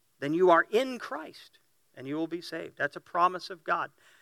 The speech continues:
The question about, what about the person who has not yet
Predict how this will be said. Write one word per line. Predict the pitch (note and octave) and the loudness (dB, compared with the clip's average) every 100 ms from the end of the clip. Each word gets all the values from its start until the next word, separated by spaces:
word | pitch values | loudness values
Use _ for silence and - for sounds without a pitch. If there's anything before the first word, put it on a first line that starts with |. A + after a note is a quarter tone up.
| _ _ _ - | _ _ _ 0
The | G3+ | 0
question | - B3+ C4+ - A#3+ | 4 4 4 2 0
about, | A3 G3 F#3 | 6 6 8
what | G3+ | 6
about | A#3+ B3+ - | 8 4 2
the | |
person | - - A3+ - | 2 2 2 0
who | A3 F#3+ | -6 -4
has | F3+ F3+ | -2 -4
not | G3 F#3+ G3 - | 2 2 2 -2
yet | F3 F3 | -4 -2